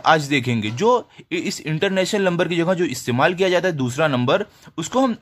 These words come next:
रोमन न्यूमरल बोलते हैं। यहाँ पे देखो कुछ आपको दिखाया घड़ी में कैसे है, आपने देखा होगा ऐसे कोई कोई घड़ी में, इसको ही हम रोमन न्यूमरल बोलते हैं।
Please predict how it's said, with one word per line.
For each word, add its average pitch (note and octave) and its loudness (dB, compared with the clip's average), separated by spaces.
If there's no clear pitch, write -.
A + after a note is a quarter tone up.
रोमन E3+ 2
न्यूमरल A2+ 2
बोलते F#2+ -4
हैं। A#2+ -2
यहाँ D#3 0
पे F3+ -6
देखो G#3 -2
कुछ G#3 -6
आपको E3+ -2
दिखाया C3+ 2
घड़ी B2 0
में E3+ -4
कैसे E3+ -2
है, F#3+ -6
आपने D3+ 2
देखा E3 2
होगा F#3+ 4
ऐसे F#3 0
कोई E3+ 0
कोई E3+ 2
घड़ी D3 2
में, E3 -4
इसको D#3 -6
ही F3+ 0
हम G#3+ -4
रोमन C#3+ 0
न्यूमरल B2+ 2
बोलते C3+ 0
हैं। E2+ -8